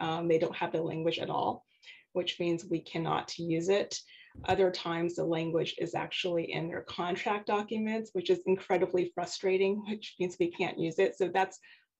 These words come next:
also a recommendation I'd like to bring forward, is that if piggyback language is in contract documents, we would like the ability to leverage it.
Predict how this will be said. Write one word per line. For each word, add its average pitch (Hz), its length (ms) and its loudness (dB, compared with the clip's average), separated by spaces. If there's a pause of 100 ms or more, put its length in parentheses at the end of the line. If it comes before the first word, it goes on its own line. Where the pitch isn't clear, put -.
also 190 340 2
a 214 80 -2
recommendation 196 880 2
I'd - 60 -4
like 175 200 0
to 180 80 -2
bring 175 380 -4
forward, 170 520 2
is 165 140 -4
that 160 260 -4
if 170 180 2 (120)
piggyback 180 480 0
language 165 580 0 (460)
is 220 240 4
in 175 140 6
contract 226 640 0
documents, 165 720 -4
we 170 100 8
would 165 180 4
like 165 220 0
the 160 100 0
ability 147 420 0
to - 200 -2
leverage 180 420 -4
it. - 180 -2